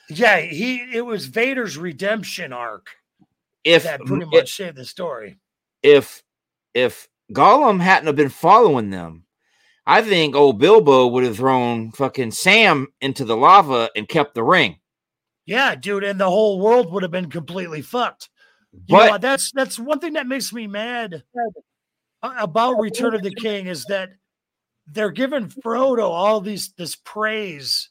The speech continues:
Speaker 1: that he's the hero, and it's like, no, man, Sam was the hero.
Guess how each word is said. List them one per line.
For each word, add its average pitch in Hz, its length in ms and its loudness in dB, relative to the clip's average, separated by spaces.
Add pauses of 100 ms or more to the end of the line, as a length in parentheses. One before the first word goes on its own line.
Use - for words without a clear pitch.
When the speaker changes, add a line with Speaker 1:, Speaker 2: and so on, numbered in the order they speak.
(600)
Speaker 1:
that 190 160 -6
he's 190 340 -6
the 190 100 -10
hero, 196 580 -6
and 165 100 -8
it's - 180 -12
like, 185 220 -8
no, 262 340 -2
man, 180 280 -10
Sam 220 800 -8 (760)
was 170 260 -10
the 170 140 -12
hero. 139 720 -10